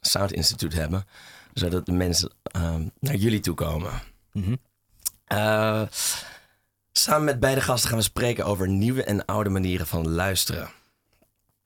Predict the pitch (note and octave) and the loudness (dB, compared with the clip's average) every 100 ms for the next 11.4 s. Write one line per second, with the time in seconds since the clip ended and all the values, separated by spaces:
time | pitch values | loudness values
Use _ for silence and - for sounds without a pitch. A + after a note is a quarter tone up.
0 | - - F#2+ F2 E2+ G#2 A2+ F#2+ F2 F2+ | -12 -4 -2 0 0 2 0 0 0 0
1 | - D#2+ F2 E2+ D#2 D#2 D#2+ F2 - F2 | 0 -2 -2 -2 -2 0 0 0 -2 -6
2 | D#2+ D2+ - F#2+ D2 F2 D#2 F2+ E2+ D2 | -8 -8 -8 -8 -10 -6 -4 -4 -6 -8
3 | D2 C#2+ E2+ F#2 F#2 F2 F2 E2+ E2+ F#2+ | -6 -2 -2 -2 -2 -2 -2 -2 -2 -2
4 | D#2+ D#2+ E2 - - D#2+ D2 E2+ - E2 | -2 -4 -6 -10 -6 -6 -2 -4 -2 -6
5 | - - D#2 D#2 - - - - - - | -6 -6 -6 -6 -14 -20 -20 -16 -6 -4
6 | - E2+ D2+ G#2+ G2+ - F2 F2+ _ - | -4 -6 -4 0 0 0 -4 -8 _ -20
7 | - - - - - D#3 D3 - A#2 G#2+ | -20 -20 -20 -4 0 0 0 0 0 0
8 | A2 G#2+ A2 G#2 - - F2+ - E2 - | 0 0 0 0 -4 -4 -4 -2 -4 -2
9 | F#2+ E2+ E2+ D#2+ D#2 - D#2+ G2 G#2 F#2+ | -2 0 -2 -2 -4 -2 0 0 0 -4
10 | E2 F2 D#2 E2 D2+ D2+ F#2+ - - A2 | -2 -4 -4 -4 -4 -2 -2 -4 -4 -2
11 | G2+ F#2 F2+ F2+ | -2 -2 -2 -4